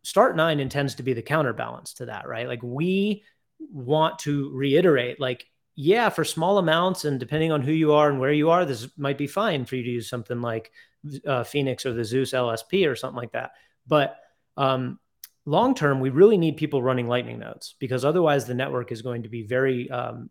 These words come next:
it's gonna have a lot of choke points, and a lot of people are gonna end up on the wrong side of, of censorship there. So,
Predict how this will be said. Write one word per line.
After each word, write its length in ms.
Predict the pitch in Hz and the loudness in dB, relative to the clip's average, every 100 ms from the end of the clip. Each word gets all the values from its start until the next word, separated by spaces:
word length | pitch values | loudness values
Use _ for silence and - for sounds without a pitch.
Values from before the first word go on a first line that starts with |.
| - | -14
it's 160 | 123 | -10
gonna 160 | 143 131 | -6 -6
have 140 | 120 | -4
a 20 | |
lot 160 | 120 131 | 0 0
of 80 | 120 | 0
choke 300 | - 123 - | -2 -4 -4
points, 400 | 120 120 - - _ _ - | -12 -12 -14 -20 _ _ -8
and 100 | 127 | -2
a 40 | |
lot 140 | 123 120 | 0 0
of 80 | 120 | 0
people 240 | 131 131 | -4 -2
are 60 | 120 | -2
gonna 140 | 117 | -2
end 180 | - 120 | -4 -2
up 160 | 120 | -2
on 80 | 120 | -4
the 80 | 117 | -2
wrong 220 | 117 117 | -2 -2
side 260 | 113 117 113 | -2 -2 -2
of, 160 | 107 | -4
of 200 | - 113 | -6 -8
censorship 580 | - 135 120 117 - - | -2 -2 -2 -6 -8 -10
there. 240 | - 120 123 | -8 -6 -4
So, 420 | - 135 123 | 4 6 4